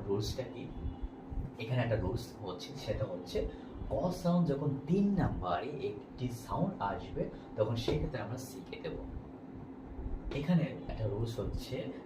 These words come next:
ক সাউন্ডের পরে যখন আর সাউন্ড হবে, তখন আমরা সি দেব। ওকে, আর এখানে ন্যাচারালি এখানে সি সাউন্ড, মানে, ক সাউন্ড প্রথমেই যেহেতু রয়েছে, এখানে আমরা সি দেব। Then আমরা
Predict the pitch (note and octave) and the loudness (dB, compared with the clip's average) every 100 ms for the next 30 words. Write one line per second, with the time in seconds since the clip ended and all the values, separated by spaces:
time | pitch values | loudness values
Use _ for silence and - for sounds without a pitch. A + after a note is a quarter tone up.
0 | - - - - C3+ F3 - D#3+ D#3 D#3 | -12 -10 -4 4 4 4 0 4 6 4
1 | B2+ - G#2+ G#2+ G#2+ - F2 - - - | 2 4 8 8 6 0 -4 -4 -2 -2
2 | - G#2+ G2+ - - C3+ D3+ D#3 - C3 | 6 8 10 8 2 -2 2 0 0 2
3 | B2+ F#2+ F#2+ B3 - - A2 - - E2+ | 2 2 0 2 -2 -2 -2 0 -2 -6
4 | E2 - G2+ E2+ E2+ E2+ - - - - | -8 -8 -8 -2 0 0 0 -2 -6 -8
5 | - G#2+ G#2+ F#2+ - - - F#2 G2 - | -4 -2 -2 -2 -2 -6 -10 -6 -6 -4
6 | A2 A2+ G#2+ A2 - - - B2+ A#2 G2+ | -4 0 2 0 -4 -6 0 4 6 4
7 | - - - - - - - - A2 G2+ | 2 -2 -6 -6 -2 -2 -4 -6 -4 -4
8 | - - - - F2+ D#2+ - - G2 F#2 | -6 -10 -10 -4 0 0 -2 -6 -6 -6
9 | - F#2 - A2+ - - - F#2+ A2 C#3 | 2 4 4 2 0 0 -2 -6 -4 -4
10 | - - - F#3+ - A3 E3 F#3 - - | -4 -8 -8 -8 -6 -6 -4 -4 -6 -6
11 | - - - - - - - - - - | -8 -8 -8 -8 -8 -8 -10 -12 -12 -12
12 | - F3 D#3+ D#3 C3+ - B2+ - - - | -10 -8 -8 -8 -8 -8 -10 -8 -8 -6
13 | - - - A2+ A2 F2+ | -4 -2 0 2 2 0